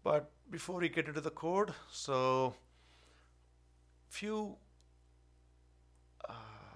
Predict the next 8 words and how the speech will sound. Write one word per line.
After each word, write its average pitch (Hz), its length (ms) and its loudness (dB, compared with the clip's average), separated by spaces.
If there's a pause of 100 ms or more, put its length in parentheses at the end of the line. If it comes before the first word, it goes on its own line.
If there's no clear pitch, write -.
(420)
what 73 160 -10
is 62 160 -16 (120)
this? - 440 -10 (920)
Few - 180 0
assembly 147 280 0
directives 156 840 4 (500)
and 120 600 -4 (180)
few 139 840 -8